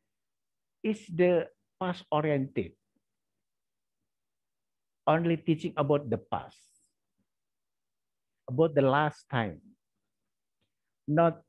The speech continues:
uh, try to relate it in the, uh, currently context, or, uh, not,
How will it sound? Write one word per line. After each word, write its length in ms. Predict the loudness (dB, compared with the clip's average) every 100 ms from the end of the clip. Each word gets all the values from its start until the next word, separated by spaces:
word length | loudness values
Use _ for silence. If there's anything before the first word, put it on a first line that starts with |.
| _ _ 0
uh, 200 | 0 0 -8 _ _ _ _ _ _ _ _ -2
try 500 | 0 2 2 2 -2 -2
to 400 | 0 2 0 -4 _ _ 0
relate 500 | 2 4 2 -2 -4
it 300 | -2 -2 -8 _ _ _ _ _ _ _ 2
in 220 | 2 6
the, 360 | 6 6 6 2 _ _ _
uh, 120 | -6 -6 -6
currently 540 | -2 -2 -2 -2 -2
context, 760 | -2 -4 -4 -8 -14 _ _ -20 _ _ _ _ _ _ _ _ _ _ _ _
or, 420 | 0 4 4 2 -2 -6
uh, 480 | -4 -2 -2 -6 -4
not, 320 | -2 -2 -2